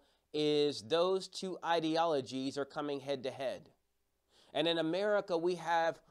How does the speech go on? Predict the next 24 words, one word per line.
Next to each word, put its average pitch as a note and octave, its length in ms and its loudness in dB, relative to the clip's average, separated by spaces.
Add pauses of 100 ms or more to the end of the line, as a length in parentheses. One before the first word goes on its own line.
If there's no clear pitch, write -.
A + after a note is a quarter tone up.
(240)
uh, B2 260 -2 (360)
a C3+ 100 0
good F3+ 480 2 (460)
half G3+ 420 -2
of F#3+ 120 0
our F3 140 4
po-, - 300 -12
population D#3+ 1080 -2 (340)
that B2+ 280 0
believes D#3 840 0 (320)
that C#3+ 300 0
there D3+ 160 2
was D#3 440 0
no D#3+ 260 2
intelligent D#3 800 -6
design. B2+ 480 -4 (1200)
And C#3+ 160 -2
this G3+ 160 0
part F#3 400 -2
of D#3+ 120 -4
the D#3+ 80 -2
population D#3+ 1080 -4 (280)
also G3 480 0
believes E3 920 -2